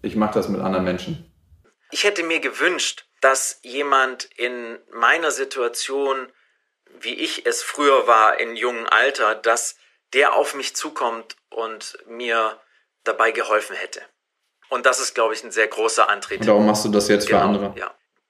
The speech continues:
Speaker 1: Ich hab noch eine Frage für den Fall der Fälle.
Speaker 2: Mhm.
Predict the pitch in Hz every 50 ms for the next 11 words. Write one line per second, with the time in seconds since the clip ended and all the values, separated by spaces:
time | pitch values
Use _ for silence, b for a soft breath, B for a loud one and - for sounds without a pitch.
0 | _ _ - 143 - - - - - - - - - - - - - - - -
1 | - - - - - - 135 127 127 120 - - - - - - 123 117 113 -
2 | - 104 95 87 90 - 113 101 101 95 - 107 104 101 95 92 - - 92 120
3 | 113 113